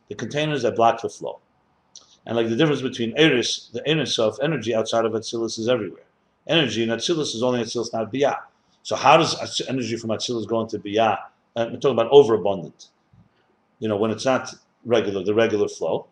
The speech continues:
The regular flow is Koach HaGvul, limits, so there's Chesed and Gvur in Atz-, in Biyah, but that Chesed and Gvur is not Ein Sof L'Pashtusa. That definitely has parameters both in its nature and in its extension.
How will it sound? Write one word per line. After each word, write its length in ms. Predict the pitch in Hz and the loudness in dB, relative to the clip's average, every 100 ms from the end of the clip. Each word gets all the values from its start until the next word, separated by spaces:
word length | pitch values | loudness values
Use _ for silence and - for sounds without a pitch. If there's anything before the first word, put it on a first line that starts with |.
| _ _ _ _ | _ _ _ _
The 80 | - | 2
regular 280 | 143 214 190 | 4 6 4
flow 480 | - 135 131 165 - | 2 4 4 4 -2
is 80 | 123 | -10
Koach 220 | - 135 | -4 -2
HaGvul, 540 | 160 165 208 214 165 190 | 0 0 4 6 6 2
limits, 300 | 233 180 - | -2 -2 -2
so 140 | 143 | -2
there's 140 | 135 - | -2 0
Chesed 360 | 175 180 143 | 2 2 0
and 120 | 131 | -4
Gvur 220 | 113 143 131 | -4 -2 -2
in 60 | |
Atz-, 280 | 113 - - | -4 -10 -12
in 80 | 107 | -10
Biyah, 420 | 104 95 113 156 - - - - | -6 -4 -4 -6 -10 -20 -20 -4
but 80 | 117 | 2
that 140 | 139 | 2
Chesed 220 | - 165 185 | 2 0 0
and 120 | 175 | 2
Gvur 240 | 233 185 | 4 4
is 160 | 160 135 | 2 2
not 200 | 190 180 | 4 4
Ein 120 | 147 | 2
Sof 280 | 131 127 - | 0 -2 -2
L'Pashtusa. 580 | 110 - 101 - - - - _ _ _ | -8 -6 -6 -8 -14 -16 -20 _ _ _
That 180 | - 151 | 2 4
definitely 340 | 180 - 165 131 | 4 4 0 0
has 380 | 151 143 - - _ _ _ _ | 2 2 0 -12 _ _ _ _
parameters 640 | - 117 151 190 196 151 | 0 6 8 8 6 6
both 260 | 120 170 165 | 8 8 6
in 80 | 139 | -4
its 420 | 117 - - - _ _ _ _ _ _ - | -4 -4 -6 -10 _ _ _ _ _ _ -4
nature 540 | 120 143 - 269 240 - _ _ | 0 0 2 0 -2 -12 _ _
and 180 | 143 160 | 0 0
in 120 | 156 | 0
its 360 | 151 - - - | -2 -4 -6 -8
extension. 500 | - - 139 107 - | -6 0 0 0 -8